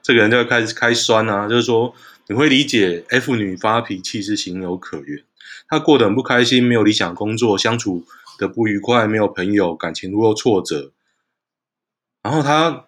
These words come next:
对此的解释是，南部环境太差，素质太低，需要离开家乡到台北，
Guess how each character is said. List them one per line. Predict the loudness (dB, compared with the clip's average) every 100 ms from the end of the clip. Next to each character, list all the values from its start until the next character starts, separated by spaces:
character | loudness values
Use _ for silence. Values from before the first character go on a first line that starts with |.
| 0
对 | 2 2
此 | 0 -2
的 | -2 -2
解 | -6 -6
释 | -6 -4
是， | -4 -4 -6 -10 -20 -20 -6
南 | -4 0
部 | 0
环 | 0 -2 -2
境 | -4 -4
太 | -2 -2 -4
差， | -10 -4 -2 0 -2 -4
素 | -2 0
质 | -2 -10 -6
太 | -4 -4 -6
低， | -8 -8 -6 -8 -16 -16
需 | -4 0
要 | 2 2
离 | 0 0
开 | -2 0
家 | 0 0 -2
乡 | -4 -6 -4
到 | -4 -4
台 | -6 -10 -8
北， | -10 -12